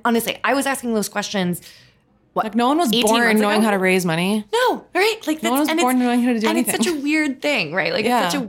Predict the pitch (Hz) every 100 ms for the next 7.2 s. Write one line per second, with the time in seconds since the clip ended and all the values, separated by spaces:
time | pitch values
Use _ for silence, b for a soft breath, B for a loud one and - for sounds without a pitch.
0 | - - 214 240 247 262 208 190 185 175
1 | 170 160 156 180 175 - 202 185 202 -
2 | 170 175 233 262 262 196 190 170 185 -
3 | 196 - 175 180 190 190 180 170 196 190
4 | 190 180 170 165 165 160 151 165 170 160
5 | 165 160 170 180 175 160 160 160 160 190
6 | 185 170 151 - 156 151 151 175 180 165
7 | 160 156